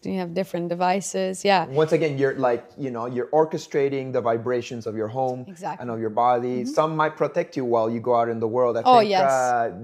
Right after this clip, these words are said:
Speaker 2: it's
Speaker 1: The
Speaker 2: a
Speaker 1: Kananga water.
Speaker 2: pine.
Speaker 1: The Kanang-, the Kananga water too that you use.
Speaker 2: All right,
Speaker 1: That's
Speaker 2: that's
Speaker 1: an ylang. That's ylang essential oil.
Speaker 2: Oh, really?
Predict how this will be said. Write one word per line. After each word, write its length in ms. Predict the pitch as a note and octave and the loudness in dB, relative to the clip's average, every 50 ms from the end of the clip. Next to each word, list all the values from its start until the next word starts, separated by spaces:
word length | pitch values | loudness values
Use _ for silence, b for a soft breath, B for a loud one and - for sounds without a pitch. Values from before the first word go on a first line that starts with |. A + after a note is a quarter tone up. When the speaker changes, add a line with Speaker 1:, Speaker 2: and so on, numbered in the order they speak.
| A2 - - | -12 -8 -6
Speaker 2:
it's 260 | B2+ A#2+ - A3+ A3+ | -6 -6 -4 -6 -4
Speaker 1:
The 60 | A#2+ | -2
Speaker 2:
a 40 | C4 | 0
Speaker 1:
Kananga 340 | C#4 D4 D#4+ D#4 C4+ A3+ G3+ | 0 0 0 0 2 2 2
water. 300 | E3+ F#3+ G3 F3 D3 A#2+ A2 | 4 4 2 2 0 -2 -4
Speaker 2:
pine. 200 | G#2+ G#2+ G#2+ A2 | -4 -6 -6 -6
Speaker 1:
The 100 | G3+ - | -8 -8
Kanang-, 480 | - A#3 A#3 A#3 A#3 B3+ C4+ A#3+ G#3 | -8 -8 -8 -6 -6 -8 -8 -8 -8
the 80 | G#3+ A#3 | -10 -10
Kananga 480 | - A#3+ A3+ A#3+ B3+ C4+ C4+ A#3+ G#3 F3+ | -10 -8 -8 -6 -6 -4 -4 -4 -4 -4
water 240 | F3 F3 F3 F#3 | -4 -4 -6 -6
too 180 | F3+ - B3 B3+ | -8 -10 -8 -6
that 160 | A3 G3+ - | -6 -6 -6
you 120 | F3 F#3 F3+ F3+ F3 E3+ | -8 -10 -10 -10 -8 -10
use. 180 | E3+ F3 - - - | -10 -12 -10 -4 -2
Speaker 2:
All 120 | B2+ B2 | -2 0
right, 260 | A#2+ A#2 G#2+ G2 - - | 0 -2 -4 -6 -4 -2
Speaker 1:
That's 220 | - A#3 A#3 - | 0 0 0 0
Speaker 2:
that's 140 | C4+ B3+ - | -4 -4 -4
Speaker 1:
an 60 | B3+ | -4
ylang. 360 | A#3+ G#3+ G#3+ A#3 A#3+ A#3 G3+ G3 | -4 -2 -2 -2 -4 -6 -6 -6
That's 220 | G3+ G#3+ G3 - - | -8 -8 -8 -10 -10
ylang 480 | - G#3 G#3+ G#3+ A#3 A#3 A3 G3 - - _ - | -8 -6 -6 -6 -6 -6 -8 -10 -10 -12 _ -14
essential 460 | F3+ G3+ - A3 G#3+ G3+ - G3+ G#3 | -12 -10 -8 -8 -8 -8 -8 -8 -8
oil. 340 | - A3 G#3 F3+ E3 F#3 - D3 | -6 -6 -4 -6 -6 -6 0 2
Speaker 2:
Oh, 60 | D3+ | 2
really? 300 | D#3 E3 F3 F#3+ A3+ | 4 4 4 2 2